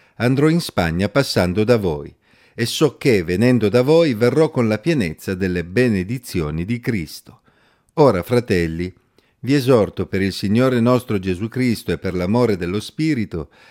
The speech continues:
a combattere con me nelle preghiere che rivolgete a Dio in mio favore, perché io sia liberato dagli increduli di Giudea e il mio servizio per Gerusalemme sia gradito ai santi,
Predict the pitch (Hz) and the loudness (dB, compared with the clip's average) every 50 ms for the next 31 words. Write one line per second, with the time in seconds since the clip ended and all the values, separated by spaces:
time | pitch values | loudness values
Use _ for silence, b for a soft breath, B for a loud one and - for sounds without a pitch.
0 | b b 120 127 - - 175 160 160 151 139 120 - - 98 92 87 - - 147 | b b -10 -8 0 0 2 4 4 4 2 2 2 0 -2 -2 -2 -2 -2 0
1 | 143 120 92 85 85 85 95 95 98 98 95 - 117 131 123 113 98 87 80 76 | 2 2 2 0 0 0 0 0 0 0 -2 0 -2 -2 0 0 0 0 0 0
2 | 78 80 90 95 b b b b b b b - 135 139 147 147 156 160 147 120 | -4 -4 -6 -8 b b b b b b b 0 2 2 2 2 2 0 0 2
3 | 113 113 95 - - 98 107 117 110 107 90 82 80 85 85 - - - 135 135 | 4 2 2 4 2 0 0 0 0 -2 -4 -2 -4 -4 -6 -6 -4 -4 -2 0
4 | 143 117 98 92 90 - - 120 110 101 90 78 71 73 - - - _ _ _ | 0 0 0 -2 -2 -2 0 0 0 2 0 -2 -2 -6 -10 -16 -20 _ _ _
5 | _ _ _ _ _ _ - 135 135 - - 180 196 202 190 160 - - 127 117 | _ _ _ _ _ _ -6 -6 -4 -2 -2 0 0 2 0 -2 0 0 0 0
6 | 113 120 120 135 143 156 147 123 98 - 95 87 90 87 92 92 92 90 92 - | 0 0 0 0 2 2 4 2 2 0 -2 -2 -2 -2 0 0 -2 -2 -2 -2
7 | 104 101 107 110 104 104 98 95 92 95 98 90 90 98 95 98 92 87 82 78 | 0 2 2 2 2 0 -2 -2 -2 -4 -6 -6 -4 -6 -4 -2 0 0 0 -2
8 | 73 73 - b b b b b b b 92 98 95 98 101 101 95 - - 127 | -6 -8 -12 b b b b b b b -4 -2 -2 0 -2 -2 -2 -2 -2 -2
9 | 117 120 147 156 139 - - 107 85 - 95 90 92 101 98 98 101 98 135 147 | 0 0 0 0 0 0 -4 -4 -2 -2 -4 -2 -2 -2 -2 -2 -2 -2 0 0
10 | 135 101 85 78 78 82 87 85 - - 107 95 82 85 113 131 135 113 92 82 | 2 0 0 -2 -2 -4 -4 -6 -4 -4 -4 -4 -2 -2 -2 -2 -2 -2 -4 -6
11 | 80 - 101 110 104 - - 92 78 73 73 76 - - 87 80 | -4 -2 -4 -4 -2 -2 -2 -2 -2 -4 -6 -10 -12 -14 -18 -20